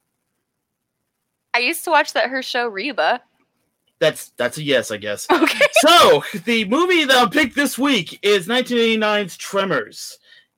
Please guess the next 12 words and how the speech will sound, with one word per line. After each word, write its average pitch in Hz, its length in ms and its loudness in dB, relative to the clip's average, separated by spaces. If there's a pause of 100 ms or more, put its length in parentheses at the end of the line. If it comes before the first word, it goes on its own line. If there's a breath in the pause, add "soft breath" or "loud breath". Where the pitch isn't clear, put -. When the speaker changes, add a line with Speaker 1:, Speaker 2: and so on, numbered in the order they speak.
(120)
Speaker 2:
It - 60 -2
came 494 260 8
out, 349 240 6
Speaker 1:
Oh! 196 280 -4 (440)
Speaker 2:
it 254 140 -4
came 262 260 -2
out 247 240 4
on 220 120 2
a 170 120 0
beautiful 202 680 2
limited 185 340 0
edition 147 720 -2